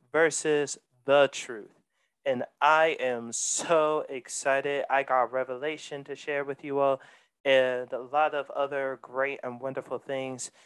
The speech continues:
So I hope you guys are excited. I hope you guys are ready. And again, if you are enjoying,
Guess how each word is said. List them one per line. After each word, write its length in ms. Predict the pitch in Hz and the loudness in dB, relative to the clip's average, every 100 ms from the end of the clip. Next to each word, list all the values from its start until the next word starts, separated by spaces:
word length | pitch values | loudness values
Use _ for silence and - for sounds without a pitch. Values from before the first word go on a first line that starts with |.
| _ - | _ -6
So 220 | - 131 | 2 6
I 160 | 123 | 6
hope 260 | 123 143 147 | 2 -2 -6
you 80 | 143 | -8
guys 480 | 143 143 139 139 135 | -2 0 0 -4 -8
are 140 | 127 | -12
excited. 500 | 117 - 147 147 143 | -10 -4 -4 -4 -8
I 120 | 135 | -10
hope 180 | 131 127 | -10 -14
you 80 | 135 | -6
guys 320 | 131 127 120 | -2 0 -2
are 100 | 110 | -6
ready. 420 | 113 143 147 147 - _ _ _ _ - | -2 -2 -2 -8 -14 _ _ _ _ -4
And 560 | 123 123 120 113 113 _ _ _ _ _ _ | -2 0 -2 -4 -8 _ _ _ _ _ _
again, 560 | 131 135 143 143 143 143 | -4 0 2 2 0 -4
if 240 | - 123 - | -6 -8 -10
you 440 | 135 139 135 131 - | -14 -10 -10 -6 2
are 420 | 127 131 123 120 | 4 4 2 -2
enjoying, 460 | 127 123 135 151 | -6 -4 -2 0